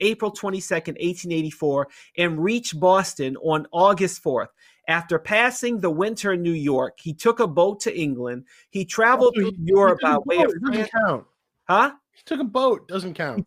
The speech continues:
Speaker 1: took, it doesn't count. It doesn't count. 'Cause
Speaker 2: I,
Speaker 1: then
Speaker 2: I, 'cause
Speaker 1: he
Speaker 2: I was
Speaker 1: went
Speaker 2: gonna ask, like, what was his route? How do you, how do you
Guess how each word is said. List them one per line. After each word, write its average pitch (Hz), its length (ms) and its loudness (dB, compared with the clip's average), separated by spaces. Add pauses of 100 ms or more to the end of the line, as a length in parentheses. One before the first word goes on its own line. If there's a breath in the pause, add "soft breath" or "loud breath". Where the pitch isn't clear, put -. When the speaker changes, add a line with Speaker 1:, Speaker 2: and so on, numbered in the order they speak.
Speaker 1:
took, - 80 0
it 170 140 0
doesn't 175 300 4
count. 123 320 -4
It 165 100 0
doesn't 202 320 2
count. 123 320 -8 (340 loud breath)
'Cause 190 180 2
Speaker 2:
I, - 40 0
Speaker 1:
then 247 140 8
Speaker 2:
I, - 20 2 (160)
'cause 208 100 -6
Speaker 1:
he 226 60 4
Speaker 2:
I 247 60 6
was 262 80 4
Speaker 1:
went 196 80 -2
Speaker 2:
gonna 220 100 2
ask, 208 420 0
like, 131 120 -10
what 180 180 -2
was 180 160 -2
his 135 160 -8
route? 131 400 -2
How 156 100 -8
do 175 80 -4
you, 143 220 -8
how 160 140 -8
do 190 60 -2
you 147 200 -6